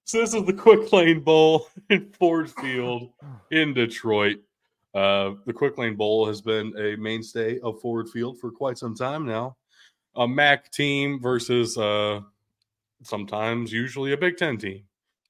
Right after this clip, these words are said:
We get the five and seven <laughs> version of the Big Ten team this year. Bowling Green against Minnesota here. Uh, I'm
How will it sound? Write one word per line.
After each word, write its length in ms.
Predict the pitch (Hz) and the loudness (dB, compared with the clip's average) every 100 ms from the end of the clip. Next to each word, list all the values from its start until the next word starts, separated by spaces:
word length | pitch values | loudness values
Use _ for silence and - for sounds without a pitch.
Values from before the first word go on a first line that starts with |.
| - | -2
We 60 | 117 | 0
get 140 | 117 | 2
the 60 | - | 6
five 200 | 143 123 | 6 6
and 140 | 113 | 2
seven 300 | 127 117 110 | 2 2 0
<laughs> 20 | |
version 280 | 110 110 117 | -2 -2 -4
of 40 | 104 | -4
the 60 | |
Big 160 | 107 104 | -4 -2
Ten 200 | 110 104 | -4 -4
team 200 | 113 104 | -4 -4
this 220 | 104 101 | -6 -6
year. 240 | 110 104 - - _ _ | -6 -6 -10 -20 _ _
Bowling 280 | 156 160 135 | 4 4 2
Green 260 | 139 135 127 | 0 -2 -2
against 320 | 120 117 117 | -4 -4 -4
Minnesota 540 | 120 117 113 110 107 | -4 -4 -4 -4 -2
here. 380 | 101 101 101 101 _ _ _ _ | -4 -4 -6 -10 _ _ _ _
Uh, 360 | 95 92 92 92 87 _ _ _ | -6 -4 -4 -6 -10 _ _ _
I'm 480 | 127 214 277 302 | -2 0 -2 -6